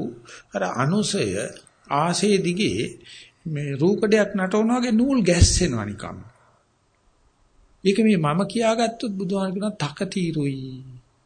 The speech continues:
උඹට ඕන දේ කෙරෙන්නේ නැහැ. උඹට හිත සුව පිණිස නෙවෙයි වෙන්නේ. මේක හෙලි කරපන්.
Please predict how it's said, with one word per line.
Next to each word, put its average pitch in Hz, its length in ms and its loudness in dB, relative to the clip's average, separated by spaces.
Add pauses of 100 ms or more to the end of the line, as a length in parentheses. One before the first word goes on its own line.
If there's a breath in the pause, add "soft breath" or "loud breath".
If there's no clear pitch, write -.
(200)
උඹට 156 180 -4
ඕන 180 180 2
දේ 196 200 0
කෙරෙන්නේ 175 600 0
නැහැ. 143 200 -2
උඹට 160 220 -4
හිත 156 200 -2
සුව 180 220 0
පිණිස 185 240 -2
නෙවෙයි 175 320 0
වෙන්නේ. 151 240 -6 (200 loud breath)
මේක 254 180 -6 (100)
හෙලි 311 320 0
කරපන්. 117 520 -4